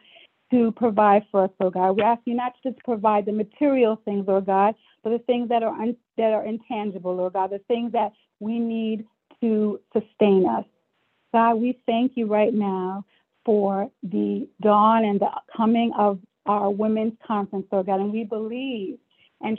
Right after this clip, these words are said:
trust that you are going to make this even more, uh, amazing and phenomenal than the years past, Lord God. You are going to let that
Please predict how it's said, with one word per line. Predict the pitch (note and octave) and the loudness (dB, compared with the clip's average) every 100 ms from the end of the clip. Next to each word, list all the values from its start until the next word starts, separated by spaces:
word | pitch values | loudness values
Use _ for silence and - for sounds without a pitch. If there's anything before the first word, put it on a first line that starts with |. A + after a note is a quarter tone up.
| - | -2
trust | A#3+ G3 - | -2 -2 0
that | F#3 | 0
you | G#3+ A#3+ C4+ - | 2 4 4 2
are | G3 G#3 G3+ - - - _ | 0 0 -4 -8 -20 -20 _
going | A#3 A3 A3 A#3 - | 0 2 0 -2 -4
to | A3+ | -2
make | G#3+ G#3 G#3 | 0 0 0
this | G#3+ - | -2 -2
even | A3+ B3 A#3 A3+ | -2 -2 -2 -2
more, | A3 G#3+ G#3+ G#3+ G#3 G#3 - _ | 0 0 0 0 0 -2 -6 _
uh, | G3+ G3 G3+ - - _ _ | -6 -4 -6 -10 -12 _ _
amazing | A3 G#3+ A3 A#3 A#3+ A3 A3+ E4 | 0 2 4 4 2 2 2 0
and | G3+ | 0
phenomenal | G#3+ G#3 G#3+ A3 G#3 G3+ F#3+ | 0 0 2 2 2 0 0
than | G3 G3+ | 2 2
the | G3+ | 2
years | G#3 G3+ G#3 _ | 2 0 0 _
past, | G#3+ F#3+ F3+ | -4 -4 -4
Lord | G3+ F#3 | -4 -2
God. | F#3+ F#3 F3+ F#3+ - - _ - | -2 0 -2 -4 -14 -20 _ -4
You | G#3 A#3+ B3+ - | 2 4 2 2
are | G#3 G#3 | 0 0
going | G3+ G3+ G#3 G#3+ | 0 0 -2 -2
to | A3 G3+ - - | -2 -2 -6 0
let | A3+ A#3 | 2 2
that | B3 A3 | 0 -2